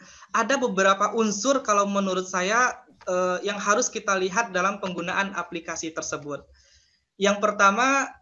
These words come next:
eh, yang pertama, unsurnya adalah kuis, eh, aplikasi-aplikasi pembelajaran tersebut, apakah berkaitan atau tidak dengan materi pembelajaran. Ada beberapa aplikasi yang tidak cocok dengan ipa misalnya. Ada yang aplikasi yang nggak cocok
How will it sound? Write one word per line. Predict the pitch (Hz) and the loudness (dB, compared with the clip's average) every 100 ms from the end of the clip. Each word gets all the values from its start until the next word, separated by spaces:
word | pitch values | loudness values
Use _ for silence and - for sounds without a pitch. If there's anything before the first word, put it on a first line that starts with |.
| - | -6
eh, | 190 190 190 190 180 - _ | -2 0 2 0 -2 -8 _
yang | 202 202 | -4 -2
pertama, | 220 294 196 175 247 - _ _ - | 2 2 2 -2 -6 -14 _ _ 2
unsurnya | 233 226 226 254 247 | 4 4 2 2 2
adalah | 208 190 220 277 - - _ | 2 4 4 2 -2 -18 _
kuis, | 254 240 196 - - _ _ - | -2 2 2 0 -6 _ _ -4
eh, | 208 | 0
aplikasi-aplikasi | 214 226 226 226 - - - 196 196 196 | 0 0 -2 -2 -2 -4 -4 -4 -4 -4
pembelajaran | 185 185 170 165 165 160 | -6 -6 -4 -4 -6 -8
tersebut, | 170 - 156 208 - - - _ - | -12 -10 -6 -6 -6 -12 -20 _ 0
apakah | 196 196 190 262 202 | 2 2 2 0 -2
berkaitan | 196 - 185 180 185 214 | -6 -4 -4 -2 -2 -2
atau | 180 180 | -2 -4
tidak | 170 165 196 160 | -4 -4 -4 -4
dengan | 160 175 | -6 -6
materi | 170 160 160 170 | -6 -6 -6 -6
pembelajaran. | 156 147 143 139 135 135 139 147 _ _ _ - _ | -8 -6 -8 -8 -10 -8 -10 -14 _ _ _ -20 _
Ada | 175 185 | 0 0
beberapa | 240 196 185 180 185 180 180 180 185 | -2 0 4 4 6 6 4 2 -2
aplikasi | 190 185 196 196 247 | -2 0 0 0 0
yang | 220 | 0
tidak | 196 175 180 | 0 -2 -2
cocok | 175 240 220 | -2 -2 -2
dengan | 185 175 175 | -4 -4 -6
ipa | 180 - 190 - | -4 2 2 2
misalnya. | 156 151 139 139 131 - | -8 -8 -8 -8 -10 -4
Ada | 175 208 226 | -2 0 2
yang | 196 185 | 2 0
aplikasi | 180 185 180 175 233 | -2 -4 -2 -2 -2
yang | 208 | -2
nggak | 170 | -2
cocok | 175 175 | -2 -2